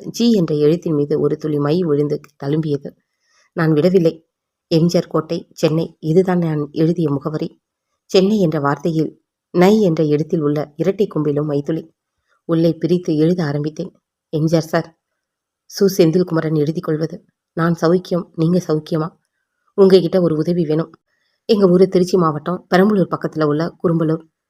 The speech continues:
எங்க அப்பா திருச்சி மாவட்டம் அரும்பாவூர் கூட்டுறவு பேங்க்ல சூப்பர்வைசரா இருந்தாங்க. வேலையில இருந்து தினசரி ராத்திரி எட்டு மணிக்கு வீட்டுக்கு வந்துருவாங்க. ஆனா எங்க அப்பாவை இப்ப கரூர் பக்கத்துல உள்ள பஞ்சம்பட்டி என்ற ஊர்ல உள்ள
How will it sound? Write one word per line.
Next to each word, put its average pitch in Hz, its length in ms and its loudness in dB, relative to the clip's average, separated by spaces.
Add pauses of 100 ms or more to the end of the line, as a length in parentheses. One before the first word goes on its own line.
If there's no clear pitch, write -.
(320)
எங்க 185 160 4
அப்பா 185 160 0
திருச்சி 185 320 0
மாவட்டம் 156 480 -2
அரும்பாவூர் 185 500 2
கூட்டுறவு 160 360 -2
பேங்க்ல 147 300 -4 (120)
சூப்பர்வைசரா 165 640 -4
இருந்தாங்க. 156 380 -4 (720)
வேலையில 196 440 4
இருந்து 160 300 2 (100)
தினசரி 170 420 0
ராத்திரி 160 520 -4
எட்டு 151 180 -4
மணிக்கு 165 280 -2
வீட்டுக்கு 156 260 -6
வந்துருவாங்க. 151 360 -4 (880)
ஆனா 185 200 6
எங்க 156 220 2
அப்பாவை 165 340 -2 (160)
இப்ப 180 280 0
கரூர் 208 340 4
பக்கத்துல 160 320 -2
உள்ள 156 200 2 (200)
பஞ்சம்பட்டி 180 520 2
என்ற 156 240 -2
ஊர்ல 170 280 0
உள்ள 147 180 -4